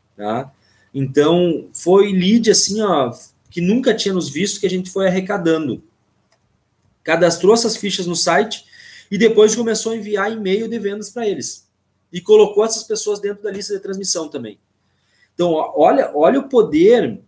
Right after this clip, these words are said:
Às vezes a gente fica tão focado no online, online, online, por isso que eu coloquei nos anúncios que era online e offline, porque, ah, só vou entrar no, no YouTube aqui pra ver se tinha algum. Fica às vezes tão focado no, no,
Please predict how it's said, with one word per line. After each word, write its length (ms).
Às 140
vezes 180
a 40
gente 60
fica 220
tão 220
focado 500
no 100
online, 440
online, 360
online, 520
por 160
isso 120
que 60
eu 60
coloquei 360
nos 160
anúncios 460
que 100
era 440
online 440
e 40
offline, 680
porque, 800
ah, 560
só 160
vou 160
entrar 220
no, 160
no 140
YouTube 300
aqui 100
pra 100
ver 120
se 60
tinha 100
algum. 60
Fica 200
às 80
vezes 160
tão 140
focado 540
no, 420
no, 520